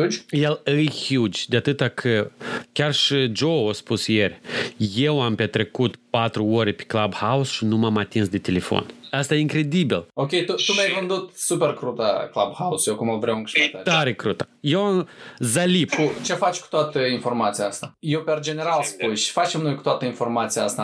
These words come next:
Speaker 1: unlimited?
Speaker 2: O stochez la tine și poți să o folosești. E, de exemplu, dacă eu vreau să învăț despre trading, eu am intrat într-un room pe trading și eu am deschis carnețelul și încep să scriu sfaturile.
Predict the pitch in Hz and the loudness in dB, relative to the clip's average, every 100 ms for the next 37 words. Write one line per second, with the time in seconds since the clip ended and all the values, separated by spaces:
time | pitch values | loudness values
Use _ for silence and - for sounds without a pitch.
0 | 104 104 101 98 113 - 131 117 113 - | -4 -2 -2 -2 -4 -2 0 2 0 -2
1 | 113 - 208 180 120 113 160 135 113 95 | -6 0 0 2 0 2 2 4 2 0
2 | - - 120 127 131 127 - 165 - - | -6 0 0 0 0 0 2 0 0 0
3 | 117 110 113 120 120 131 113 110 - 110 | 0 2 2 2 2 2 0 0 -2 0
4 | 107 117 120 113 107 110 101 - - 107 | 2 2 2 2 2 2 0 -8 -4 0
5 | 113 123 107 104 101 110 107 101 98 95 | 2 2 2 2 2 0 0 0 2 2
6 | 101 - 104 98 110 - 107 98 - 92 | 0 0 0 2 2 2 2 2 0 -2
7 | - 101 92 - 104 110 104 107 - - | 0 2 2 2 0 0 0 0 -2 0
8 | 110 113 120 117 80 | 0 0 0 0 -2